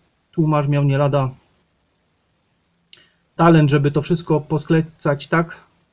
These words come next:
żeby pasowało wszystko do siebie. No bo jak to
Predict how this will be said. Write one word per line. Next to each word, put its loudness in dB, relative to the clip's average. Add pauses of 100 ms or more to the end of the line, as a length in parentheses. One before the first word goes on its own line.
(240)
żeby -2
pasowało -2
wszystko -6
do -2
siebie. -6 (1040)
No -12
bo 2
jak 2
to 2